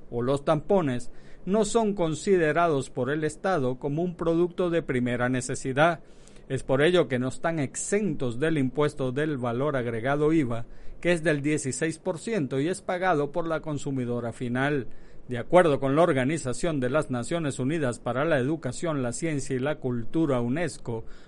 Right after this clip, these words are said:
una de cada cuatro personas en el mundo menstrua cada mes entre dos y siete días, lo cual supone que tiene sangrado durante siete años completos de su vida.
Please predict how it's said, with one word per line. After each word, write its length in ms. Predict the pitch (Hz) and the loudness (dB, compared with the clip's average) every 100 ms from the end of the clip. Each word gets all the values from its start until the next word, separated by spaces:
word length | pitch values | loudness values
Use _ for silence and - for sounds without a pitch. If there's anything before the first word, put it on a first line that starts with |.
| - | 0
una 300 | 208 214 170 | 4 6 6
de 140 | 147 | 6
cada 240 | 170 185 156 | 4 4 4
cuatro 380 | 151 135 170 160 | 2 0 -2 -4
personas 500 | 151 - 180 147 180 | -4 -2 -2 -2 -2
en 100 | 190 | -2
el 120 | 180 | -2
mundo 340 | 185 143 131 | -2 -2 0
menstrua 720 | 139 127 117 - 202 185 123 - - - | -2 -2 -4 0 4 4 2 -4 -10 -8
cada 260 | - 175 190 | 0 2 2
mes 280 | 196 165 165 | 2 2 0
entre 360 | 143 131 123 | -2 -2 -2
dos 280 | 123 143 127 | 2 2 2
y 100 | 143 | -4
siete 420 | - 135 120 120 | -2 -2 0 -2
días, 480 | 120 160 175 143 - - - - | 2 2 2 0 -4 -10 -8 -4
lo 160 | 127 | -4
cual 260 | - 160 165 | 6 6 6
supone 480 | 185 165 190 143 135 | 2 4 4 4 0
que 140 | 127 | -4
tiene 320 | 151 160 165 | -2 -2 -2
sangrado 720 | - 147 127 131 190 160 143 | -4 -4 -2 0 2 2 2
durante 560 | 135 127 139 151 151 156 | 0 -2 -2 -2 -4 -4
siete 440 | - 185 202 202 | -2 -2 0 0
años 360 | 190 208 180 - | -2 -2 -4 -4
completos 600 | 156 139 180 190 180 160 | -4 -2 0 2 0 0
de 140 | 185 | 0
su 140 | - 180 | 0 2
vida. 400 | 208 202 147 | 2 2 0